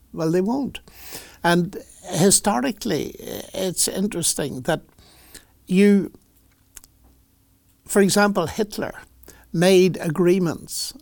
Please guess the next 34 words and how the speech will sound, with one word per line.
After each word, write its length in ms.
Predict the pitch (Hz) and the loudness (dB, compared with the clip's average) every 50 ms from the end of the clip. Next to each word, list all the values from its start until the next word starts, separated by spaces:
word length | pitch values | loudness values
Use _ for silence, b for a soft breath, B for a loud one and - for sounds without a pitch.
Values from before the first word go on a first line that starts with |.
| _ - | _ -12
and 280 | 208 175 156 151 156 - | -8 -6 -4 -4 -4 -4
treaties 680 | - 185 180 185 - - 151 113 - - - - - - b b b b b b | -2 0 0 0 0 -2 -6 -8 -8 -12 -14 -14 -14 -16 b b b b b b
in 100 | 180 175 | -2 0
his 260 | 175 165 156 - - - - | 0 0 -2 -4 -6 -8 -4
political 440 | - 175 185 175 160 190 180 165 151 | -2 0 0 0 0 -2 -2 -2 -2
infancy, 560 | 165 175 185 - - 196 170 - - 190 160 | -2 -2 -4 -6 -6 -6 -4 -4 -2 -2 -4
but 280 | 127 131 - 139 - - | -4 -6 -8 -8 -6 -4
when 100 | 196 196 | -2 -2
he 120 | 208 202 | -2 -2
got 360 | 190 214 233 - - 180 170 | -4 -8 -6 -4 -2 -2 -2
the 80 | - 160 | -4 -10
power, 360 | - - 185 190 180 165 151 | -10 -8 -6 -4 -4 -4 -4
he 140 | 127 160 165 | -4 -6 -6
tore 300 | 156 - - 160 151 143 | -6 -6 -6 -6 -6 -6
them 200 | 123 135 127 123 | -6 -8 -6 -6
up. 220 | - - - - - B B B B B B B B B | -6 -6 -8 -10 -16 B B B B B B B B B
And 220 | 160 165 160 - - - - - | 0 0 0 -4 -8 -18 -14 -6
the 200 | - 156 180 165 | -2 0 0 0
problem, 680 | - - - 220 247 285 320 277 233 208 185 147 131 - _ b b b b b b b _ - - - - - _ _ _ _ _ - | 0 -2 0 0 0 2 2 2 2 2 2 0 -4 -8 _ b b b b b b b _ -12 -12 -12 -12 -16 _ _ _ _ _ 0
in 180 | - 208 202 196 | 4 4 6 6
a 80 | 180 | 6
nutshell, 720 | 175 180 202 226 - - - - - 165 131 120 - - 127 | 4 4 2 2 2 0 -2 -2 0 2 2 0 0 -4 -6
it's 120 | 139 147 156 | -6 -4 0
one 140 | 185 214 226 | 0 2 4
of 60 | 220 | 4
the 100 | 190 139 | 4 2
reasons 440 | 135 170 180 165 - 170 127 117 - | 2 2 2 0 0 -2 -2 0 0
I 120 | 156 156 | 0 0
did 260 | 156 135 156 156 139 | 0 -2 -2 -2 -2
a 80 | 143 135 | -4 -4
degree 440 | 131 147 139 147 170 165 165 202 - | -4 -6 -4 -2 -2 0 0 -2 -2
<laughs> 40 | - | -4
in 120 | 202 - | -6 -8
bioethics, 880 | - - - - - - 180 175 170 156 - - - - - - - | -6 -4 -4 -2 -2 -2 -2 -2 -4 -6 -6 -8 -10 -10 -12 -16 -18